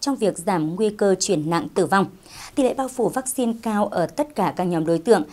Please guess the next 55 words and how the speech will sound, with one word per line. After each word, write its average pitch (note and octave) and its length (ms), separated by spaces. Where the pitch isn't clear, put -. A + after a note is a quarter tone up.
đặc G#3+ 180
biệt G3 220
là E3 160
nhóm D#3+ 380
dễ F#3 280
bị F#3+ 160
tổn E3+ 160
thương G3+ 260
và F#3+ 160
nhóm E3+ 360
nguy A#3 100
cơ A3+ 160
cao, G#3 320
là A3 180
nền G3+ 260
tảng F#3+ 260
để F3 120
từng E3+ 340
bước C#4 260
nới E3+ 240
lỏng F#3 240
các G3 100
biện F#3 160
pháp G#3+ 180
y F#3+ 140
tế F3 340
và F3 220
biện D#3+ 160
pháp B3 280
xã - 180
hội G#3 140
khác. C#4+ 240
Ở G#3+ 220
tình G#3 180
huống G#3 200
thứ G#3+ 100
nhất, A#3+ 360
Bộ G3 100
Y F#3+ 100
tế E3 200
đề E3 200
xuất B3+ 300
một F3+ 120
số F3 200
hoạt G3+ 220
động E3+ 240
tập G3+ 200
trung G3 260
ở F3 200
tình E3 220
huống E3+ 220
này G#3+ 180
là G#3+ 160
nghiên B3 360
cứu G3 240